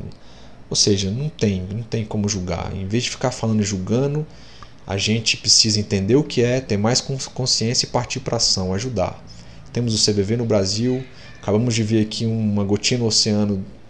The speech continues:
por meio do Ayurveda, é, nessa abordagem de depressão na visão do Ayurveda, né? A gente viu que é um conjunto holístico de abordagem de várias coisas, do, desde o físico até o mais sutil.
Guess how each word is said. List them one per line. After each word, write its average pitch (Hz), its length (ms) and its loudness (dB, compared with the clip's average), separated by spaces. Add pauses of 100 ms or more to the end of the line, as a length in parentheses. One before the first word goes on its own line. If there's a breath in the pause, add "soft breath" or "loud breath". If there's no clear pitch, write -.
(120)
por 104 120 -4
meio 104 140 4
do 101 100 2
Ayurveda, 101 640 2 (600 loud breath)
é, 87 340 0
nessa 90 240 0
abordagem 92 540 0
de 92 100 -2
depressão 101 720 4
na 113 80 2
visão 95 240 0
do 95 80 0
Ayurveda, 95 520 -2 (540 loud breath)
né? 92 80 0
A 101 40 2
gente 107 180 0
viu 113 180 2
que 123 240 0
é 127 60 4
um 165 80 4
conjunto 139 440 0
holístico 120 400 2
de 110 80 0
abordagem 107 720 0
de 104 200 -4
várias 113 400 2
coisas, 107 340 0
do, 107 140 -4
desde 107 400 0
o - 20 -4
físico 117 400 -2
até 117 160 -4
o 117 60 0
mais 110 180 -2
sutil. 92 460 -6